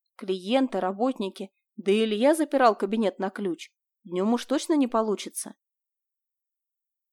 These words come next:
«Андрюша, ну почему ты против? Это же наш шанс!» конючила я, повисая на плече у мужчины. «Какой шанс?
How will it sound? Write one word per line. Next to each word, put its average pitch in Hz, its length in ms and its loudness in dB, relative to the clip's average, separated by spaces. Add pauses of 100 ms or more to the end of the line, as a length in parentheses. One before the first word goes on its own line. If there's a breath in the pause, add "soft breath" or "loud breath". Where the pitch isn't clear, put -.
(500)
«Андрюша, 214 760 -8
ну 247 140 -2
почему 339 520 4
ты 339 180 0
против? 294 580 0
Это 247 180 0
же 294 120 -2
наш 311 180 4
шанс!» 269 640 2 (480)
конючила 196 540 -4
я, 240 200 0
повисая 226 500 0
на 226 100 -2
плече 196 380 -6
у 196 40 -4
мужчины. 196 600 -8 (800)
«Какой 240 400 6
шанс? 226 420 0